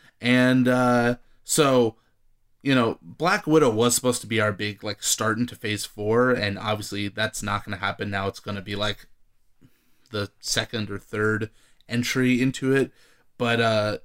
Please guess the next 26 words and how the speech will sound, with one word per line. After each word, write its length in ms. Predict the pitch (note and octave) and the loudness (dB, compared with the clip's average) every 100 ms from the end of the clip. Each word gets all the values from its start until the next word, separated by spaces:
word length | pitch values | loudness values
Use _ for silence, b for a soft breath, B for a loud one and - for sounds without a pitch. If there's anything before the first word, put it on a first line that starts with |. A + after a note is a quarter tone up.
| - | -16
this 360 | G2+ A2 E3+ - | -8 0 0 2
one's 180 | A3 - | 0 0
gonna 160 | B2+ | -2
be 120 | G#2 | 0
really 200 | G#2+ A#2 | 0 0
cool. 460 | A#2+ A2 G#2 G#2+ A2 - _ - - | -2 -2 0 0 -2 -12 _ -20 -4
Uh, 240 | A2+ G#2+ - | 0 0 0
set 420 | - - C#3 C#3 - | -6 -2 2 0 0
in 140 | C3+ C3+ | 0 0
between 640 | B2+ - C3 B2 A#2 A2 - _ _ _ _ _ _ _ _ | 0 0 4 4 4 -2 -6 _ _ _ _ _ _ _ _
Captain 340 | D3 C3+ C#3+ | -4 -2 0
America: 280 | C3 C3 - | 2 2 -2
Civil 240 | - A#2+ A#2+ | -4 0 2
War 320 | A#2 A2+ - | 4 4 2
and 220 | A2 G#2+ | -2 -2
Avengers: 560 | F2+ A2 A2 A2 A2 - | -2 -2 -2 -2 -4 -4
Infinity 420 | G2+ G2+ C3 C#3+ | -8 -4 0 2
War, 500 | C3+ C3+ C3+ C3 B2 _ _ _ _ _ | 2 2 2 2 -2 _ _ _ _ _
Black 240 | - B2+ - | -2 0 2
Widow 220 | C3 A#2+ | 2 2
sees 280 | A2+ A#2 G#2+ | 2 2 0
Natasha 460 | A2 - A#2 - | -2 -2 -2 0
Romanoff 640 | A2 B2 C3 B2+ C3 C3 G#2+ | 2 2 4 2 0 -2 -8
return 280 | G2+ A2+ G#2 | -6 -6 -6
to 80 | G#2 | -2
Russia 540 | B2 C3 D#3 C#3 | -2 0 0 -2